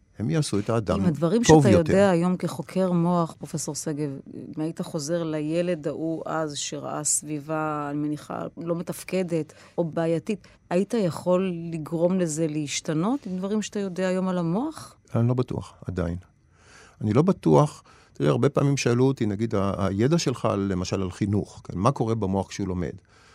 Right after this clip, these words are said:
Speaker 1: איך זה מגיע לבית הספר? באופן פרקטי, מה אתה יכול לעשות עם הידע שלך כדי לת-, ל-, ללמד ילדים אחרת? ז-, זה מתחיל לקרות שההבנות מכניסטיות של המכונה הזאת
Speaker 2: מהמם.
Speaker 1: מאפשרות לנו לכוונן טוב יותר תהליכי לימוד,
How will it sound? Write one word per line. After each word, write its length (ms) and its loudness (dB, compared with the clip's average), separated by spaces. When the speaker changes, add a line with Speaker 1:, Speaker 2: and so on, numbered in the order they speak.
Speaker 1:
איך 140 -2
זה 100 0
מגיע 300 2
לבית 220 -2
הספר? 360 -2
באופן 240 -2
פרקטי, 460 0
מה 140 2
אתה 120 0
יכול 220 0
לעשות 260 0
עם 120 2
הידע 280 4
שלך 340 -2
כדי 300 0
לת-, 320 -4
ל-, 240 0
ללמד 480 6
ילדים 340 4
אחרת? 500 0
ז-, 160 -6
זה 220 2
מתחיל 480 2
לקרות 340 -2
שההבנות 640 2
מכניסטיות 760 4
של 140 -8
המכונה 420 0
הזאת 340 -2
Speaker 2:
מהמם. 160 -4
Speaker 1:
מאפשרות 440 4
לנו 220 2
לכוונן 760 4
טוב 260 2
יותר 300 0
תהליכי 420 -4
לימוד, 500 4